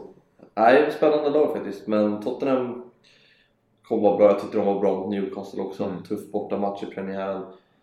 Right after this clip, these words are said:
Speaker 1: Eh, åker dit, stabila, eh, gör två mål. Och det känns som att de har en stabilitet som de kan luta sig mot och det kommer resultera i bra resultat och, eh,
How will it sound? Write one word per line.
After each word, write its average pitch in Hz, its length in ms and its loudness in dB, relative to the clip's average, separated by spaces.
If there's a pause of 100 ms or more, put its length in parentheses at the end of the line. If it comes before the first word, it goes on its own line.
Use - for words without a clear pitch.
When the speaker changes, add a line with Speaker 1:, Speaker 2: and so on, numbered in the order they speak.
(280)
Speaker 1:
Eh, - 320 -18
åker 104 160 -8
dit, 98 360 -6
stabila, 95 760 -6
eh, - 580 -14 (260)
gör 95 320 -6
två 92 180 -2
mål. 92 440 -4 (420)
Och - 260 -18 (120)
det 107 80 -6
känns 107 280 -2
som 101 80 -6
att 95 100 -4
de 104 300 -2 (1160)
har 110 160 2
en 107 60 4
stabilitet 101 800 -2
som 98 120 -10
de 95 140 -6
kan 98 100 -8
luta 95 280 -6
sig 98 140 -10
mot 92 340 -8
och 95 100 -6
det 92 140 -4
kommer 95 260 -8
resultera 92 520 -6
i 90 80 -2
bra 92 220 -4
resultat 92 480 -8
och, 90 300 -16
eh, 92 260 -8